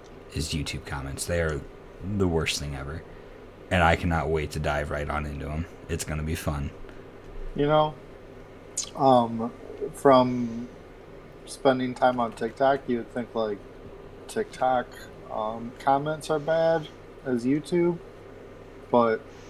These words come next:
Speaker 2: it's, I mean, there's some bad ones, but TikTok community is pretty sweet in general. It's like a sweetie pie.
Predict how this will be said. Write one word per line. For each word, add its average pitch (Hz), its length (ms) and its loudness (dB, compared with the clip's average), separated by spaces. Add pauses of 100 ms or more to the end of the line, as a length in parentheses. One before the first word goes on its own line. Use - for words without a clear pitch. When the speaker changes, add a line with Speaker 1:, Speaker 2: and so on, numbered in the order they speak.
(180)
Speaker 2:
it's, 285 680 -4 (280)
I 165 60 2
mean, 170 180 4
there's 208 240 8
some 170 260 0
bad 117 320 6
ones, 110 300 -6 (100)
but 107 260 -2 (840)
TikTok 196 460 4
community 123 400 0
is 110 80 -4
pretty 120 520 2 (220)
sweet 110 560 -4 (240)
in 107 140 -4
general. 101 440 2
It's - 120 -4
like 120 140 4
a 113 40 2
sweetie 113 420 2
pie. - 400 6